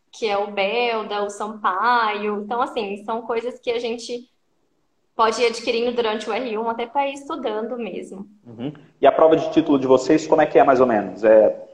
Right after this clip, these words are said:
Speaker 2: muito difícil no final da residência ou é mais um passo só pra você poder atingir o, o, a, o título de especialista? Como é que ela é mais ou menos?
Speaker 1: Então, a maioria das pessoas que já fizeram falam que é bem difícil, assim, a prova,
Speaker 2: Uhum.
Speaker 1: né, que você tem que, tem a prova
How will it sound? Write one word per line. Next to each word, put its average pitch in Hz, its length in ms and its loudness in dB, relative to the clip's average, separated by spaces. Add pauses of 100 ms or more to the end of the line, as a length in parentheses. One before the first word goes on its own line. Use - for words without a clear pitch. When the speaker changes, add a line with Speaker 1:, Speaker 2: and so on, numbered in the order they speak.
(360)
Speaker 2:
muito 107 480 -10
difícil 123 680 2
no 110 100 -2
final 110 220 2
da 107 80 6
residência 110 680 4
ou 110 60 8
é 107 100 8
mais 110 320 4
um 110 160 -6
passo 107 460 2
só 107 220 2
pra - 120 0
você 107 280 2
poder 107 600 2
atingir 110 520 -4
o, 104 220 -2
o, 101 260 -12
a, - 180 -8
o 107 40 -10
título 110 300 0
de 110 60 -8
especialista? 117 760 2
Como 110 160 -6
é 113 40 -6
que - 100 -2
ela 110 160 6
é 101 40 -2
mais 98 160 -6
ou 107 80 -2
menos? - 420 -16 (960)
Speaker 1:
Então, 214 280 0
a 202 40 2
maioria 247 800 0
das 226 200 -2
pessoas 220 320 -4
que 226 100 -10
já 208 160 -4
fizeram 220 540 -2
falam 240 340 2
que - 80 -8
é 233 60 -2
bem 226 180 -4
difícil, 247 540 -10
assim, 185 320 -14
a 190 60 -8
prova, 196 500 -2
Speaker 2:
Uhum. - 340 -14
Speaker 1:
né, 196 120 -10
que 220 60 -14
você 226 60 -10
tem 208 160 -14
que, - 560 -16
tem 214 140 -4
a 214 80 -2
prova 202 360 -2